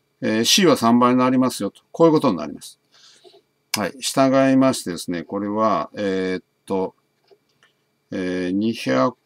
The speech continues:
ルート三ですね。えー、これの事乗を、えー、三百ですね。えー、パイシーになりますね。これが、あ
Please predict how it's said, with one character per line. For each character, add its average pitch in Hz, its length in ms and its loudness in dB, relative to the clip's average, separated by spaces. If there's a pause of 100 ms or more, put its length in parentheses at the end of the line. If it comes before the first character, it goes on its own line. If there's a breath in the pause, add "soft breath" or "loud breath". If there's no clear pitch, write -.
(100)
ル 101 560 -6
ー 113 340 -4 (100)
ト 87 160 -8
三 101 420 -6
で 101 120 -6
す - 160 -14
ね。 87 200 -10 (800)
え 98 180 -6
ー、 - 60 -10
こ 110 160 -4
れ 113 140 0
の 110 200 0
事 107 180 -8
乗 110 240 0
を、 101 500 -2 (1160)
え 92 880 -4
ー、 - 120 -20 (1400)
三 127 800 0
百 85 340 -8
で - 100 -16
す - 160 -12
ね。 113 380 -8
え 95 560 -6
ー、 - 60 -14
パ 104 200 -2
イ 104 80 -4
シ 113 200 -2
ー - 20 -4
に - 60 -6
な - 80 -18
り - 180 -20
ま - 80 -20
す - 160 -12
ね。 135 220 -6 (840)
こ 117 160 -6
れ 117 180 0
が、 123 280 0
あ 92 400 -4